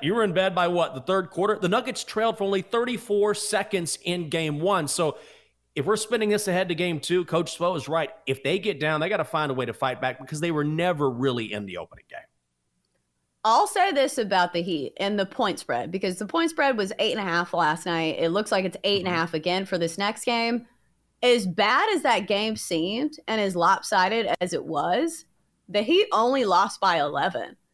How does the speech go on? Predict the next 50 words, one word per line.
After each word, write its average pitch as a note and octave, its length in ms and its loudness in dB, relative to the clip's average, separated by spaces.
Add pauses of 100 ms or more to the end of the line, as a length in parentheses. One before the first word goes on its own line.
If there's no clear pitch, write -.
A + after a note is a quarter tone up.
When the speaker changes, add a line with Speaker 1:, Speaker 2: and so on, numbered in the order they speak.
(120)
Speaker 2:
So A3+ 260 4
they A#3 160 4
actually D#4 460 2
tried B3+ 480 2
to A3 140 -4
stay F#3+ 340 0
in G3+ 120 -2
this D#3 220 -4
game. A2 340 -10
It's F#3 220 -2
not A#3+ 200 2
like B3+ 160 2
they A3 140 0
folded G#3+ 420 0
up G3+ 160 0
their F#3 160 0
chairs F#3 420 0
and F3 140 -2
said, E3+ 340 0 (220)
"Well, A3+ 280 4
it's A3 260 0
time G#3 340 0
to A#3 80 0
move A#3+ 320 2
on." F3+ 540 4 (300)
They G3+ 60 2
actually G#4 560 2 (300)
outscored C4 680 0
the A#3+ 100 2
Nuggets, G#3+ 640 -2 (320)
uh, F#3 480 4 (120)
by F#3+ 160 2
ten B3 300 -4
points C#4 300 -2
in F#3 120 -4
the, D3+ 240 -2
the F#3 120 -4
fourth G3+ 240 -4
quarter, A3+ 200 0
which B3 220 0
obviously, F#3 560 0
you F#3 80 -2
know, E3 160 2
if E3+ 80 -4
you're F#3 100 -4
getting F#3+ 220 -2
blown E3+ 260 0
out, G#3 240 0
but F3+ 140 -8
still, E3+ 380 0